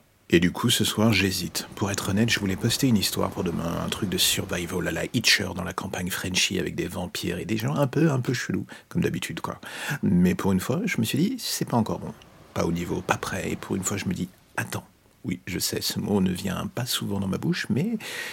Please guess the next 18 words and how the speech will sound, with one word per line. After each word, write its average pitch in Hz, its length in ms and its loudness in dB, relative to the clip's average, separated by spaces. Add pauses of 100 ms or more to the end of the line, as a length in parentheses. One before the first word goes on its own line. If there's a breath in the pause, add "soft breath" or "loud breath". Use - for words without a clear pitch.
(160 loud breath)
j'avais 98 280 0
envie 95 240 -2
d'attendre, - 360 -4
de 90 380 0
retravailler 92 600 -4
un 92 60 -6
tout - 100 -10
petit - 140 -10
peu - 100 -2
la 92 100 0
chose, 101 340 -2 (120)
de 165 80 0
prendre 143 340 0
mon 110 220 4
temps, 95 280 -8
voilà. 85 240 -6
C'est - 220 -6 (420 loud breath)
apprendre 135 680 -2